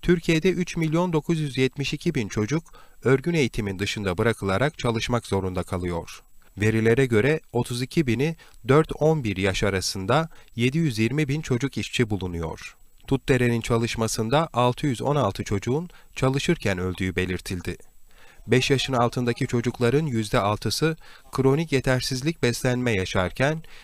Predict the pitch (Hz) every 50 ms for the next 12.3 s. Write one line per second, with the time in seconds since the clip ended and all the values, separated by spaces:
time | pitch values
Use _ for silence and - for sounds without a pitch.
0 | - - - 117 117 - - - 131 - - 156 165 - - 113 104 - - 104
1 | 98 - - - - 156 151 - - 110 113 117 117 120 117 - - 143 147 143
2 | 120 95 92 92 90 90 98 92 90 - - 101 104 110 110 123 131 127 - 107
3 | 98 - - 92 - 95 92 - - 104 95 113 151 - - 120 110 104 - -
4 | 110 - 101 90 87 - - - 92 82 - - - - - - - 101 - 127
5 | 131 131 147 147 - - 156 156 160 190 180 165 156 - - 185 180 - - 147
6 | 143 147 139 - 143 147 135 - 151 143 143 160 180 180 160 135 135 135 143 139
7 | - - 165 - - 156 151 143 143 143 - - 165 175 175 - - 135 135 147
8 | 156 156 143 135 139 151 151 151 - - 147 135 127 127 139 131 131 139 151 165
9 | 156 123 113 104 107 104 107 110 104 98 110 117 139 160 170 - - - - -
10 | - - - 123 131 - - - 170 - - 117 101 92 - 92 87 - - 90
11 | 95 98 95 98 95 95 95 95 98 107 127 143 - 170 160 147 131 123 120 120
12 | 117 101 92 80 -